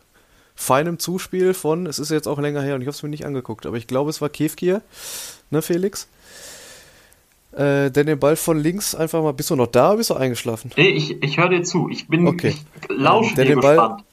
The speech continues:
Speaker 1: der den Ball von links in die Tiefen gespielt hat, äh, über, über zwei Aachener hinweg, die da auch nicht so richtig gut ausgesehen haben. Kleinsorge sich dann im Strafraum gegen, äh, ein, zwei Verteidiger durchsetzt und den Ball dann ganz schön, äh, ins lange Eck versenkt.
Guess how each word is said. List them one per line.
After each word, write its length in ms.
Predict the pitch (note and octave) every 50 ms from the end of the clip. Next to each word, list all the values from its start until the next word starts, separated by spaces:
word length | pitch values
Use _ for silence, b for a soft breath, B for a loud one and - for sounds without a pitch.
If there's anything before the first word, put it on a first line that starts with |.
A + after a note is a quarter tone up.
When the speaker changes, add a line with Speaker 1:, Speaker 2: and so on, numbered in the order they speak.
| _ _
Speaker 1:
der 200 | - A2 C3+ C#3+
den 140 | D#3+ D#3+ C#3+
Ball 180 | D3 D3+ D#3+
von 200 | D#3 - F3 F3
links 300 | E3 D#3 F3 F3+ F#3+ -
in 100 | - D#3+
die 120 | E3 E3 D#3+
Tiefen 320 | - F3 F#3 - - F3+
gespielt 440 | F3+ F3+ - - F3 F#3 F#3+ F#3 -
hat, 340 | F#3+ G3 F#3+ - - - - E2+
äh, 220 | C3+ D3+ D3+ D3+ D3
über, 320 | - - D#3+ D#3+ E3 D#3+ D3
über 220 | A#2+ D3 D#3+ D#3+
zwei 200 | D#3 - - C#3
Aachener 300 | C3+ D3 D#3+ D#3 E3+ D#3+
hinweg, 420 | D3 D3 C#3 C3+ D#3+ - - - -
die 100 | D#3+ D3+
da 140 | D3 C#3 B2+
auch 180 | - - -
nicht 140 | D#3+ D#3+ -
so 100 | - C#3+
richtig 300 | D#3+ G#3 - - B2+ -
gut 180 | - A2+ A2 -
ausgesehen 560 | D2 A2 A2 - - A#2 A2+ A#2 A#2+ A#2 A#2
haben. 240 | A#2+ C3 C#3+ D3+ C#3+
Kleinsorge 540 | - C3 C#3 D3+ C#3+ C#3+ D3+ D3 D3 C#3+
sich 160 | C3+ C#3+ D3 -
dann 160 | D3 C#3 A#2+
im 100 | C#3 D3
Strafraum 680 | - - B2 C3+ C#3+ D3+ - - C#3+ C#3+ C#3 C#3 C3+
gegen, 440 | C3 C#3 C#3 C#3 C#3+ C#3+ C#3+ C#3 C#3
äh, 220 | - - C3 C3 -
ein, 160 | F#2 C#3 D3
zwei 200 | - - D3 C#3+ C#3
Verteidiger 480 | - B2+ - C3+ C#3 C#3+ C#3+ C#3 C#3+
durchsetzt 580 | C3+ - - - - - D3 D3+ D3+ - - -
und 140 | C#3 B2+ -
den 120 | B2+ A#2+
Ball 160 | A#2+ B2+ C3+ C3+
dann 220 | C3+ C3 B2+ B2
ganz 320 | - B2+ C#3+ D3+ - - -
schön, 500 | - - E3 D#3 D#3 E3 E3 E3 D#3+ - b b b b b b b b b b b b b
äh, 500 | - B2+ C#3 C#3 C#3 C#3 C#3 C#3 D3 - - _ _ -
ins 220 | - C#3 C#3+ - D3+
lange 280 | C#3 C#3+ D3 C#3+ C3+
Eck 180 | C3+ E3+ - -
versenkt. 680 | - - B2 G#2 G#2+ G#2 A2 C#3 F3+ F#3 - - -